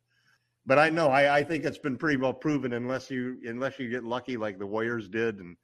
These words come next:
you get a superstar like Steph on a contract that's very low, or you, you run into that, that year when the, there's a big jump in the salary cap so that you can absorb somebody. Otherwise,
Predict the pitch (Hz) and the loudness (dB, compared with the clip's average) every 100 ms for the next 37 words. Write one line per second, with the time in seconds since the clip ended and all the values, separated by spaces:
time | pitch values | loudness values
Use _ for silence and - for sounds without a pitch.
0 | _ _ _ _ _ 92 95 101 - 113 | _ _ _ _ _ -6 -4 -4 -6 -8
1 | 104 - 104 101 98 - 110 101 104 95 | -10 -8 -6 -4 -6 -6 -6 -6 -6 -8
2 | - 104 104 110 95 - 82 - 95 92 | -8 -8 -6 -6 -8 -10 -18 -10 -6 -6
3 | 90 104 101 101 98 _ _ _ - 92 | -4 -2 -2 -2 -6 _ _ _ -10 -8
4 | 92 92 101 98 95 98 110 110 104 101 | -6 -8 -10 -8 -6 -2 -2 -2 -4 -4
5 | 98 - _ 110 104 101 98 95 110 110 | -6 -8 _ -18 -8 -6 -6 -4 -2 0
6 | 107 101 95 - _ _ _ 101 98 98 | -4 -6 -10 -12 _ _ _ -10 -8 -4
7 | 123 101 87 123 113 - 104 104 101 - | -4 -4 -2 0 0 -4 -6 -4 -6 -6
8 | 113 107 110 104 120 113 - 110 98 90 | -4 -2 -2 -4 -4 -4 -6 -6 -6 -8
9 | 87 92 82 - 101 104 - 104 101 110 | -12 -12 -14 -8 -6 -6 -6 -4 -2 -4
10 | 120 _ _ _ - 165 190 117 107 110 | -6 _ _ _ -2 0 2 0 0 -4
11 | - | -8